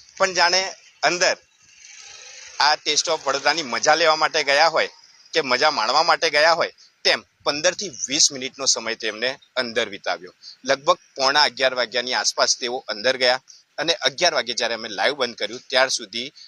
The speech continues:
આ તમામ જે ડિસ્ટાફના માણસો હતા તે અંદર ઠંડા પાણી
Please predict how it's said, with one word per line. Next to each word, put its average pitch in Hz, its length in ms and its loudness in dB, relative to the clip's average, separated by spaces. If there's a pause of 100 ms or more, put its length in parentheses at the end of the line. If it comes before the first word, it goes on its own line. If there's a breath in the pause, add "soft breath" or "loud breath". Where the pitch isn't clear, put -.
(120)
આ 135 80 2
તમામ 135 560 0 (120)
જે 131 180 -4
ડિસ્ટાફના - 1200 -6
માણસો 98 400 -2
હતા 107 200 -4
તે 113 380 -6 (160)
અંદર 117 400 -2 (1120)
ઠંડા 127 320 0
પાણી 107 360 -6